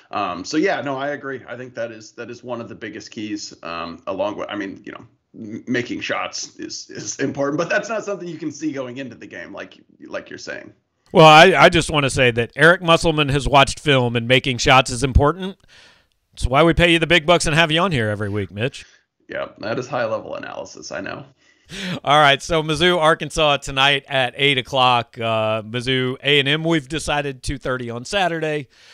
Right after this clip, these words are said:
Speaker 2: Uh, I don't know. The women's basketball team plays a couple games. Recruiting gets going again. We'll talk about all things. We're back here,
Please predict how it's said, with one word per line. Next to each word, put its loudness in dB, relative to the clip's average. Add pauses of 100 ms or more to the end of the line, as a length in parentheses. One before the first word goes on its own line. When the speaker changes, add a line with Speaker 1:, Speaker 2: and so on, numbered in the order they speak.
(240)
Speaker 2:
Uh, 6
I 2
don't 0
know. -2
The -8
women's -6
basketball 0
team -10
plays -4
a -8
couple -4
games. -2
Recruiting -4
gets -4
going -4
again. -4
We'll -10 (120)
talk -6
about -2
all -2
things. -4
We're -2
back -4
here, -4